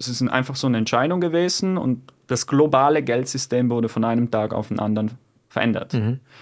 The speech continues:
Speaker 1: Es gab auch keinen Aufschrei. Die Frage, wieso das gemacht wurde, das war dann spannend in dieser Diskussion während dem Mittagessen. Ähm, es wurde gemacht, weil ein Versprechen von Bretton Woods nicht,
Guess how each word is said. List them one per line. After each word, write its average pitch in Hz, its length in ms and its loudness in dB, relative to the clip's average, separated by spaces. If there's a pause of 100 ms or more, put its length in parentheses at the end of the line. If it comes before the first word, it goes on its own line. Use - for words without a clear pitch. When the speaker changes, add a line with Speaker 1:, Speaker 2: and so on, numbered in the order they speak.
(180)
Speaker 1:
Es - 80 -12
gab 131 160 4
auch 123 140 0
keinen 113 260 -2
Aufschrei. 151 640 0 (240)
Die 123 60 -6
Frage, 127 440 0
wieso 165 340 2
das 127 200 -2
gemacht 110 400 -2
wurde, 143 460 2 (260)
das 123 220 0
war 117 140 2
dann 110 340 0 (120)
spannend 110 500 0
in 113 160 0
dieser 113 260 0
Diskussion 110 840 -2
während 107 280 -2
dem 107 100 0
Mittagessen. 117 720 -2 (380)
Ähm, 123 560 2 (340)
es 123 140 -2
wurde 151 220 2
gemacht, 135 380 0
weil 135 120 2
ein 123 160 -2
Versprechen 139 560 -2
von 127 180 0
Bretton 120 380 0
Woods 156 380 -2
nicht, 127 500 -2